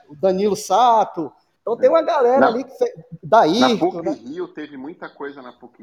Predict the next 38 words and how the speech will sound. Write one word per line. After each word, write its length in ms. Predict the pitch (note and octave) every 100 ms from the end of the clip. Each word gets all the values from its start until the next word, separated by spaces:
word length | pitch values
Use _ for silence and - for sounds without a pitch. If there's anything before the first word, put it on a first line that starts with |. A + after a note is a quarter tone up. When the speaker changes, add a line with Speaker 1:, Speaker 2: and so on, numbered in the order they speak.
| G2+
Speaker 2:
Rio 240 | A2 A#2
ali 180 | G2+ _ _
também, 480 | G2 F2+ G#2+ C3 B2
né? 220 | B2+ C#3 _ _
Speaker 1:
Tem, 160 | C#3+ D#3
tem 140 | G#3
uma 160 | A#3+ C4+
galera 400 | B3+ A3 A#3+ B3
aí 100 | A3+
que 100 | B3
começou 540 | B3 C4+ D#4 - B3
esses 260 | C4 C4 F#3+
movimentos, 800 | G3 G3 F#3+ D#3+ F3+ F#3 C#3+ -
né? 160 | C#3 D3
Realmente, 420 | D3+ D3+ E3 E3
o, 140 | E3+ F3+
o, 580 | F3+ F3+ E3 C#3+ - - _ _ _ - D3
o 60 | D3+
também, 420 | G3 F3 F#3+ F#3+
o, 60 | E3
o, 720 | D#3+ E3 E3 E3+ E3 D#3 D3
o 100 | B2 D3 - _ D3
Nelise 460 | D3+ E3 F3 F3
me, 120 | E3+ F3
me 140 | D#3+
ajuda 420 | D#3+ D3 E3 D#3+
aí 60 | D#3
lá 140 | D#3+
do, 400 | D3+ D#3+ C3+ G#2+ _ _ _ -
o 80 | -
Rafael 500 | A3+ A#3 A3+ A3 B3
Prikladnik, 1300 | - A#3+ G#3 G3+ F#3+ E3+ F3 A3+ G#3+ G#3+ E3+ - _ _
né? 180 | D3+ F3
<laughs> 800 | - E3+ - - - - - -
Lá 160 | E3+
do 160 | E3 F3+
Sul 400 | - E3 F3+ G#3
também, 720 | F#3+ D3+ C#3 F3 G#3 F3+